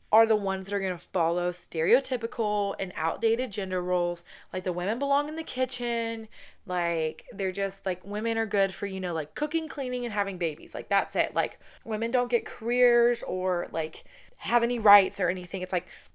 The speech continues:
it's a man's world. The alpha male beta bitch boys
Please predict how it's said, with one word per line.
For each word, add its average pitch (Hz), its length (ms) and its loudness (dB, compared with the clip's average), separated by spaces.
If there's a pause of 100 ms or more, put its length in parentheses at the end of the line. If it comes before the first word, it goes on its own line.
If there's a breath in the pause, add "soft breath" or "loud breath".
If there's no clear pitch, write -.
(200)
it's 214 140 -4
a 220 60 4
man's 208 500 -2
world. 180 540 0 (100)
The 190 160 2
alpha 220 240 2
male 214 580 -2
beta 202 260 0
bitch 190 320 -4
boys 262 500 -4